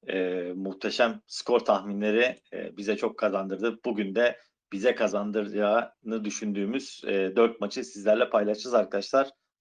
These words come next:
E, ben çok da sözü uzatmak istemiyorum açıkçası. Hemen ilk maçımıza geçmek istiyorum. İlk maçımız on dokuz kırk beşte başlayacak. Karabağ Ajax maçı. Evet, Ajax, e, ligde iyi baş-, iyi gidiyor tabii ki.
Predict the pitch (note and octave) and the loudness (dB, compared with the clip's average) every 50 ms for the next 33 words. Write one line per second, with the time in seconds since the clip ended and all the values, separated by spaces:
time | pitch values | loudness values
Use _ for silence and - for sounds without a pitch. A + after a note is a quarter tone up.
0 | _ _ _ _ _ - - G#2+ G#2+ G#2+ G#2 G#2 G2+ G2 G2 - - - A2+ A2+ | _ _ _ _ _ -2 0 2 2 4 4 4 2 0 -2 -4 0 2 4 4
1 | B2 C3 B2+ - A#2+ A2 - - C3+ C3+ C3+ - - - _ _ _ _ _ - | 4 4 2 0 0 0 2 4 4 6 6 4 2 0 _ _ _ _ _ -4
2 | - A2+ A2 A2 D3 C#3 B2+ D#3 D#3+ D#3+ - E3 D3 - - - F#3 F3+ E3+ E3+ | -2 -2 0 2 2 4 6 6 6 4 4 -2 -2 -2 0 2 2 2 4 4
3 | D#3 C#3 C3 C3 B2+ - - - C3 A#2 - - F3+ F#3+ A3 - - _ _ _ | 4 4 4 2 0 -2 -4 -4 -4 -4 -2 0 0 0 0 -2 -8 _ _ _
4 | _ _ _ _ - - - B2+ C3+ C#3 - - - C#3+ B2 A2+ - - C#3 - | _ _ _ _ 0 2 4 4 4 4 2 -2 0 0 0 2 4 6 8 10
5 | - - - - - D3+ D#3 E3 E3 D#3+ - D3 - A#2 - - D3+ D3 - - | 12 12 12 12 12 12 12 12 10 8 8 6 6 4 4 2 0 0 0 -2
6 | D#3+ C3 C3 C3+ D3+ D#3+ - - - A2 G#2 G#2+ - A#2 A2+ A#2 C3 B2 A2+ A#2+ | -2 2 2 4 2 2 -2 -6 -6 -6 -4 -2 -2 -2 -2 -4 -4 -4 -2 -2
7 | A#2+ A#2+ A#2 A#2 A2+ - - - _ - - C3 B2+ - C#3 B2+ A#2 A2+ - - | -2 0 -2 -4 -4 -6 -10 -16 _ -2 -2 -2 0 4 4 4 6 4 2 2
8 | - A2+ A#2 C3+ C#3 C3+ - _ _ _ _ _ _ - - G2+ G#2 A2 A2+ C3+ | -2 -2 0 0 0 -2 -6 _ _ _ _ _ _ -2 2 4 4 6 6 8
9 | C3 C3 C3 D3 D3 C#3 - - - A#2 A2 A2+ - D3+ D#3+ - - - _ _ | 8 8 8 8 6 6 2 -4 -4 -4 -2 0 2 2 2 2 0 -6 _ _
10 | _ _ _ _ - - A#2+ B2+ B2+ - - - - G#2 A2+ A#2 A#2 - - - | _ _ _ _ 0 4 4 4 2 0 -4 0 4 6 6 4 4 2 -4 -10
11 | - - - - G#2+ G#2 G#2 G#2+ G#2+ G#2+ G#2 G2+ G2 G2+ G2 G2 G2 - - - | -12 -8 -2 0 2 4 4 4 4 4 2 2 0 0 -2 -4 -8 -10 -6 -4
12 | C3 B2+ B2+ C#3 C#3 C#3+ C#3 C3 B2 A#2 - - A#2+ B2+ C#3 C#3 C3+ A2 A#2 A#2+ | 0 2 4 4 4 4 6 6 4 4 2 -2 0 2 2 2 2 0 0 0
13 | C#3 - - - _ - G#2 G2+ G2 G#2 - - C#3 D3 D3 - | 0 0 -4 -10 _ -4 -2 -2 -2 -4 -4 0 0 0 0 0